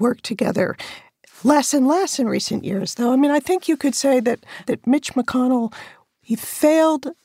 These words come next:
to put the public interest ahead of his own personal interest,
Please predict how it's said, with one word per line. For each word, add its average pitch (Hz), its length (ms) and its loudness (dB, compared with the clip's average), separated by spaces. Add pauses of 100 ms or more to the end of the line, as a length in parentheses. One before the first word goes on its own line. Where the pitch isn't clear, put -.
(160)
to 247 460 2 (280)
put 277 200 2
the 226 60 -2
public 254 380 0
interest 247 380 -2
ahead 208 260 -2
of 214 100 0
his 214 260 -2
own 226 220 2
personal 262 480 0
interest, 226 500 -2